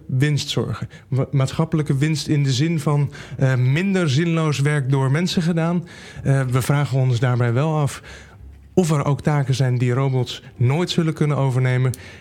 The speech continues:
En of er misschien ook een autonoom systeem gaat ontstaan van robots die zichzelf, eh, slimmer kunnen maken. En misschien wel slimmer kunnen reproduceren en uiteindelijk ons helemaal zullen overnemen Voor Hans Harbers lijkt dat niet echt een zorg.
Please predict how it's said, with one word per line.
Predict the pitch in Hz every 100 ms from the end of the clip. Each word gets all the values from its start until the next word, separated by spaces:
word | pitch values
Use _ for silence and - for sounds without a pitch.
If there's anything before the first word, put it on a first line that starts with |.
| -
En | - 160
of | 160
er | 156
misschien | 151 - 170 160
ook | 147 - - - - - -
een | 147 147 143
autonoom | - 143 147 147 151
systeem | 139 143 120 151 143
gaat | 120 127
ontstaan | 135 117 131 127 120
van | 127 131 131
robots | 135 123 127 - -
die | 127
zichzelf, | 123 120 156 147 143 - - - - -
eh, | 127 123 123 -
slimmer | - 143 135 131
kunnen | - 123
maken. | 123 117 117 123 123
En | - 143
misschien | 143 180 165
wel | 147 143 - -
slimmer | - - 147 135
kunnen | 127 127 127
reproduceren | 131 127 127 120 104 127 120 120
en | 120
uiteindelijk | 120 120 120 117 - - -
ons | 175 147
helemaal | 120 135 131 127
zullen | 120 123
overnemen | 117 117 110 113 113 110 - - -
Voor | - 131
Hans | 113 117
Harbers | 127 151 151
lijkt | 147 131
dat | 131
niet | 143 131
echt | 127 -
een |
zorg. | 110 113 104